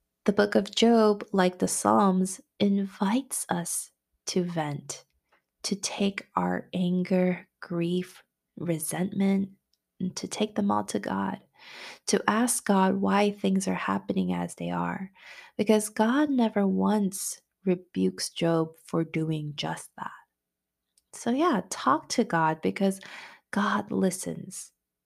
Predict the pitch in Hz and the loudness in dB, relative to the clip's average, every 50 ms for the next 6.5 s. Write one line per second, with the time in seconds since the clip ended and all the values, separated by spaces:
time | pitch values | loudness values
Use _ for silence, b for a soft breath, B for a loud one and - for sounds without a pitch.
0 | _ _ _ _ _ _ _ _ - 180 175 - - - 202 202 190 175 170 170 | _ _ _ _ _ _ _ _ -6 -6 -6 -6 -4 0 0 2 2 2 0 -2
1 | 170 175 175 - _ _ _ _ _ _ _ _ _ _ - - 175 170 170 175 | -4 -6 -8 -10 _ _ _ _ _ _ _ _ _ _ -6 -2 0 0 0 -2
2 | - - 190 190 180 170 175 - - - - 185 175 175 170 160 - - - 165 | -2 -2 -2 -2 -2 -2 -4 -4 -6 -4 -4 -2 -2 -2 -4 -4 -6 -6 -6 -8
3 | 156 151 - 160 156 151 - - - _ - - _ _ _ _ _ _ _ _ | -8 -8 -8 -8 -8 -8 -10 -12 -12 _ -20 -20 _ _ _ _ _ _ _ _
4 | _ _ _ _ _ _ _ _ _ - 185 185 - 190 180 180 190 190 - - | _ _ _ _ _ _ _ _ _ -6 -6 -2 -2 -2 -2 -2 -2 -6 -2 0
5 | - 202 202 214 226 220 208 208 196 196 196 196 190 190 - - - - 208 208 | 0 2 2 2 0 0 2 2 2 2 2 2 0 0 -4 -8 -4 0 2 2
6 | 202 202 202 202 190 180 180 170 - | 2 2 0 2 2 2 2 0 -2